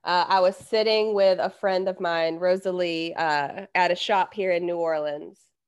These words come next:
And we were talking about, you know, all the things woo, you know, uh, all of the different experiences we've had and all the things we've tried. And she just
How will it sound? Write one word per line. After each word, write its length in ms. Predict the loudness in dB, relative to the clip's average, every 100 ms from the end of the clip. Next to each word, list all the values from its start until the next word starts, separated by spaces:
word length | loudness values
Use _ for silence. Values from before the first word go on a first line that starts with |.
| _ _ _
And 680 | -4 0 2 2 0 0 -2
we 140 | -2 0
were 100 | -2
talking 360 | -2 -4 -4 -6
about, 340 | -2 -2 -4 _ _ _
you 80 | -10
know, 160 | -6 -6
all 240 | -4 -2 -2
the 160 | -6
things 540 | -6 -2 -2 -2 -6 -10
woo, 380 | -8 -6 -6 -8
you 120 | -10 -8
know, 400 | -6 -6 -8 -12
uh, 40 | -10
all 500 | -6 -2 0 0 -2
of 100 | -4
the 100 | -6
different 280 | -4 -4
experiences 640 | -6 _ -4 -2 -4 -8 -8
we've 160 | -8
had 280 | -6 -6 -4
and 80 | -6
all 160 | -6
the 80 | -6
things 240 | -8 -8 -8
we've 140 | -16
tried. 420 | -12 -8 -4 -4
And 140 | -6 -10
she 360 | -8 -8 -8 -8
just 300 | -12 -12